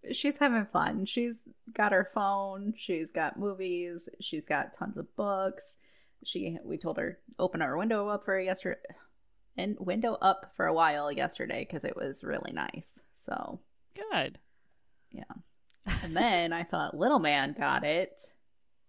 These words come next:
Speaker 1: but no, he just had the flu or, like, a stomach bug for twenty-four hours.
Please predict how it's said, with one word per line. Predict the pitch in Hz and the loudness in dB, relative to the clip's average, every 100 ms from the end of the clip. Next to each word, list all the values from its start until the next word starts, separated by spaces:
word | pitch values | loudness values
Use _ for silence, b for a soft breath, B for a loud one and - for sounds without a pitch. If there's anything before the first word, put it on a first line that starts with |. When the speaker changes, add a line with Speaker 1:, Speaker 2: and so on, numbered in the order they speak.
| _ - | _ -4
Speaker 1:
but | 254 | 4
no, | 277 254 | 6 6
he | 262 262 | 4 0
just | 285 269 | 0 4
had | 254 247 | 4 4
the | |
flu | - 262 294 214 185 - _ _ _ | 4 6 8 6 4 -4 _ _ _
or, | 220 202 196 | -4 -2 2
like, | 190 - | 2 2
a | |
stomach | - 262 262 - | 2 4 4 4
bug | 151 143 - | 0 0 -2
for | 160 | -4
twenty-four | - 165 156 - | 0 -2 0 0
hours. | 127 - 69 90 - | 2 0 -6 -8 -10